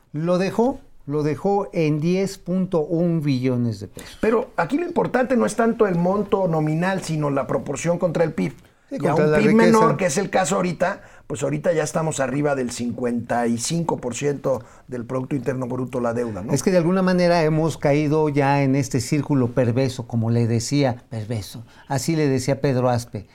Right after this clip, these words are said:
Speaker 1: el círculo perverso. El círculo perverso en el que tienes que reducir el tamaño de economía para estabilizar las finanzas públicas, pero para estabilizar las finanzas públicas le pegas al ciclo económico y recaudas menos.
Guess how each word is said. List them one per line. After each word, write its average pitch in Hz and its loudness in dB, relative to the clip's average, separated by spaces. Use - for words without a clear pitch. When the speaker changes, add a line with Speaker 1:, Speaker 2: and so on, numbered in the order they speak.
Speaker 1:
el 127 -10
círculo 131 -6
perverso. 104 -10
El 139 -2
círculo 240 2
perverso 190 0
en 156 2
el 151 0
que 156 2
tienes 240 0
que 196 2
reducir 180 2
el 180 0
tamaño 180 2
de 180 2
economía 160 2
para 139 2
estabilizar 131 0
las 160 0
finanzas 147 0
públicas, 170 -2
pero 185 2
para 180 4
estabilizar 175 2
las 233 2
finanzas 226 0
públicas 226 0
le 190 2
pegas 208 0
al 190 2
ciclo 214 0
económico 208 0
y 175 4
recaudas 202 2
menos. 220 0